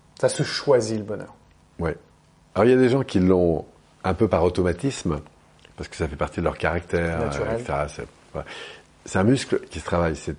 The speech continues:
Speaker 2: des habitudes qui se prennent, c'est des automatismes qui se construisent. Mais si je suis pas très heureux, que je veux monter mon niveau de bonheur,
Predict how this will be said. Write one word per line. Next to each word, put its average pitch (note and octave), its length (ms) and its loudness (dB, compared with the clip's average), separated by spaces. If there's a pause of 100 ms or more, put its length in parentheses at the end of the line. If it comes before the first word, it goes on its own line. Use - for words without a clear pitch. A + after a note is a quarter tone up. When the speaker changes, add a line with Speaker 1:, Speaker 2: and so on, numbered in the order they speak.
(120)
Speaker 2:
des F2+ 240 -2
habitudes G2 400 0
qui - 120 -2
se - 80 -6
prennent, D2+ 280 -2 (500)
c'est - 180 -8
des E2+ 180 -2
automatismes F#2+ 600 -2
qui - 140 -10
se - 80 -14
construisent. D2 580 -6 (500)
Mais G2 240 4
si - 180 -4
je A#2 60 0
suis - 100 0
pas F#2+ 340 2
très - 200 0
heureux, F#2+ 220 6
que F#2+ 60 0
je E2+ 100 0
veux F#2 80 6
monter G#2 320 4
mon G2+ 100 4
niveau F2+ 200 4
de D#2+ 40 0
bonheur, G2+ 360 2